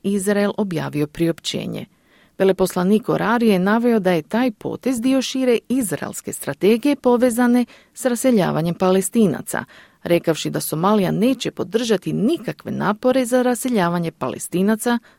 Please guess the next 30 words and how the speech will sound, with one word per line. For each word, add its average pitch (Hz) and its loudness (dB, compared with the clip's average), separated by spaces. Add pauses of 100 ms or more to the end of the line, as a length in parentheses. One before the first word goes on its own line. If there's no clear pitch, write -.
s - -14
njihove 160 0
zemlje. 180 0 (540)
Dodao 156 2
je 262 4
kako 262 0
će 262 0
Somalija 247 2
tijekom 233 2
svojeg 240 2
predsjedanja 165 2
Vijećem 156 0
sigurnosti 165 0
U 170 2
N-a, 208 -2
koje 262 2
započinje 226 2
u 220 2
siječnju 208 0
dvije 180 2
tisuće 160 -4
dvadeset 147 -4
šeste, 143 -4 (100)
koristiti 269 -2
tu - -4
ulogu 214 4
za 214 0
suprotstavljanje 226 0 (100)
izraelskim 165 -2
planovima. 90 -4